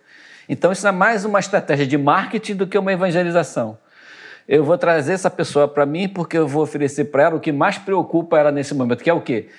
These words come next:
É o sustento, é o trabalho, é o dinheiro, é a necessidade pessoal. Isso parte do princípio de que, é, as pessoas perderam noção com a eternidade, né? A, é, a igreja precisa trazer a pessoa de volta para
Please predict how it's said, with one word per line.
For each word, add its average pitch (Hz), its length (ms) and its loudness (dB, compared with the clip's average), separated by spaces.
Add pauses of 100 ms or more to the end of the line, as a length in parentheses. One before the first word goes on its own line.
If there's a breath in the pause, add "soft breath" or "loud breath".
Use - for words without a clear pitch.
(120)
É 143 80 4
o 139 60 4
sustento, 156 640 -2
é 123 120 4
o 123 60 2
trabalho, 127 500 2
é 131 60 2
o 127 100 0
dinheiro, 143 760 2
é 117 340 2 (180 loud breath)
a 131 80 4
necessidade 131 600 -2
pessoal. 120 600 -2 (380 loud breath)
Isso 180 180 -6
parte 208 320 0
do 170 80 -10
princípio 170 580 -4
de 151 120 0
que, 156 400 -2 (420 loud breath)
é, 147 300 6
as 143 160 0
pessoas 202 320 -4
perderam 190 400 0
noção 165 500 2
com 160 100 -2
a 151 60 4
eternidade, 131 720 0
né? 120 120 -4
A, 110 420 -2 (460 loud breath)
é, 117 280 2
a 139 120 4
igreja 165 320 0
precisa 175 400 -4
trazer 127 340 0
a 117 40 0
pessoa 120 380 -2
de 113 120 -4
volta 127 600 0 (440)
para 202 580 2